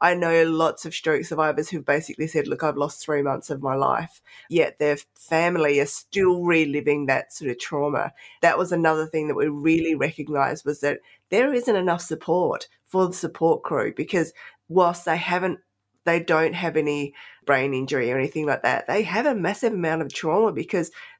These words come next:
you know, they, they went through to, to a point with some of them who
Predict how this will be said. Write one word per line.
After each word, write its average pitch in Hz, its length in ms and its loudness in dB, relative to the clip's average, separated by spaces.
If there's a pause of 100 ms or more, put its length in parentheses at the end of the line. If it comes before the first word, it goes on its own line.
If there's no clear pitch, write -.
you 208 120 0
know, 170 160 4
they, 220 240 2 (160)
they 220 220 2 (500)
went 190 240 0
through 185 320 2
to, 160 140 -4 (180)
to - 160 -6
a 170 40 -2
point 196 320 -2
with 180 180 2
some 185 240 -2
of 185 80 0
them 139 180 -2
who 170 260 0